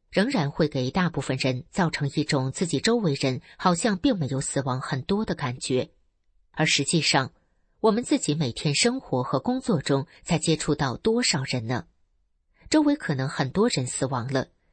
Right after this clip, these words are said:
只是我们不知道而已。这里就需要信和悟，不能被常人心态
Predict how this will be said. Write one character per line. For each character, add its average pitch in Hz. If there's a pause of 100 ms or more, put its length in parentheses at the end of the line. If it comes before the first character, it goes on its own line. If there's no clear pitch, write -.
(140)
只 175
是 175
我 139
们 127
不 214
知 247
道 247
而 131 (120)
已。 - (760)
这 311
里 135
就 147
需 160
要 143 (100)
信 254
和 - (120)
悟， 208 (560)
不 311
能 170
被 175
常 139
人 147
心 247
态 -